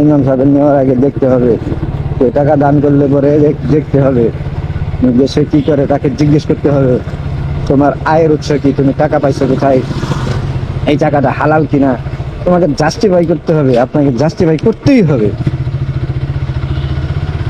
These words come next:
এছাড়া উপায়ই নাই। আল্লাহ তাআলা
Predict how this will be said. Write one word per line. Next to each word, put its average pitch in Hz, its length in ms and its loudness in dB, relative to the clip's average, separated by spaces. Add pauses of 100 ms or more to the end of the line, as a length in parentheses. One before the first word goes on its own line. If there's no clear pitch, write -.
(480)
এছাড়া 156 240 0 (460)
উপায়ই 185 340 2
নাই। 110 100 0 (600)
আল্লাহ 170 240 2
তাআলা 175 200 2